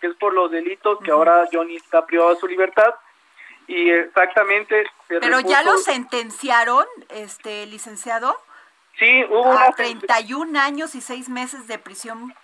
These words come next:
Speaker 2: por robo y por homicidio.
Speaker 1: Sí,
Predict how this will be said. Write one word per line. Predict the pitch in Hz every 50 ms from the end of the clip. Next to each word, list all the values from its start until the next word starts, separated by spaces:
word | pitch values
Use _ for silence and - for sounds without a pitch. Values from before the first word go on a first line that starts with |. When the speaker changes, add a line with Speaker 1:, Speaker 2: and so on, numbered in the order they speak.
| _ _ _ _ _ _ _ _ _ _ _ -
Speaker 2:
por | - 214 214 208
robo | 226 233 240 214 254 277
y | 254
por | _ - 202 196
homicidio. | 196 190 196 190 180 - - - 247 269 - 196 180 165 147 _ _ _ _ _ _ _ _ _ _ _ _ _ - -
Speaker 1:
Sí, | 214 233 254 254 254